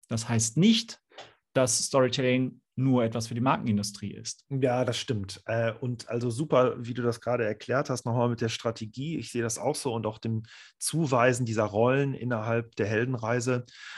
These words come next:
Speaker 2: Und, äh, ganz richtig, man kann mit der Heldenreise noch viel, viel mehr machen. Äh, es gibt sogar, also das ist auch was, was ich sehr, den Ansatz sehr interessant fand,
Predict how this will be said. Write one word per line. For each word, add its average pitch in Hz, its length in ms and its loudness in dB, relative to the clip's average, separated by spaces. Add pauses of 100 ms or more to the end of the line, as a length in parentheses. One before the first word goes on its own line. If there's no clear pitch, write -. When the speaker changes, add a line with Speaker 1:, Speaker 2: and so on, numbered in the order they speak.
(140)
Speaker 2:
Und, 127 380 2
äh, 117 260 6
ganz 131 360 2
richtig, 170 480 -2
man 117 180 -2
kann 151 400 2 (220)
mit - 120 -6
der 113 80 -2
Heldenreise 117 600 4
noch 110 160 -4
viel, 147 340 -6
viel 123 220 -2
mehr 113 180 2
machen. 160 540 -2 (560)
Äh, 117 280 4
es - 160 -4
gibt - 220 0
sogar, 113 640 2
also 113 240 -4
das 110 220 -6
ist - 100 -6
auch 117 200 -6
was, 117 140 -2
was 107 140 -2
ich - 160 -10
sehr, 117 400 2
den 113 160 -4
Ansatz 117 380 0
sehr 107 100 2
interessant 120 480 0
fand, 117 300 0